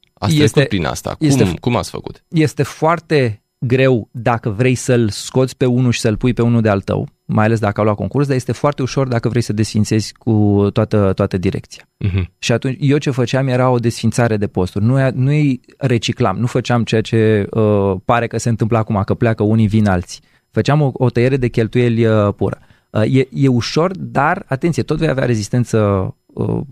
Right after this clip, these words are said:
Speaker 2: proteste, oameni care, uh, au, gândiți-vă că oamenii aceia sunt acolo din niște motive politice. Ei n-au ajuns
Speaker 1: Da.
Speaker 2: aleatoriu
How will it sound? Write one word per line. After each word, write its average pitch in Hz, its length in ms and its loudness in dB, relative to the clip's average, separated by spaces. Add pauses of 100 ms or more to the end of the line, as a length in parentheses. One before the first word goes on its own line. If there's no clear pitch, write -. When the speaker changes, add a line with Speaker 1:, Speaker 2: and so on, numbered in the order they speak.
(260)
Speaker 2:
proteste, 95 840 -2
oameni 110 340 0
care, 98 480 0 (140)
uh, 104 380 0
au, 113 400 0 (180)
gândiți-vă 127 580 -2
că 123 100 -4
oamenii 127 300 2
aceia 113 480 0 (480)
sunt - 280 -2
acolo 113 680 0
din 127 160 -2
niște 131 200 0
motive 117 300 0
politice. 160 360 -2
Ei 113 60 4
n-au 131 180 4
ajuns 127 440 0
Speaker 1:
Da. 90 220 2
Speaker 2:
aleatoriu 113 800 0